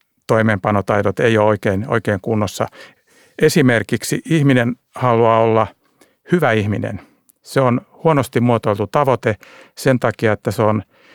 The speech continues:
epätarkka ja epätäsmällinen, aivan liian abstrakti ja yleinen. Se ei ohjaa,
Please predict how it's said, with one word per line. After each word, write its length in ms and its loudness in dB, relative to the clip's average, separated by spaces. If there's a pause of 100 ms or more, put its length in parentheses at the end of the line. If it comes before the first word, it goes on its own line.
(380)
epätarkka 720 -2
ja 120 2
epätäsmällinen, 1000 -2
aivan 360 -2
liian 240 0
abstrakti 600 -6
ja 60 -2
yleinen. 540 -2
Se 240 0
ei 180 -2
ohjaa, 580 0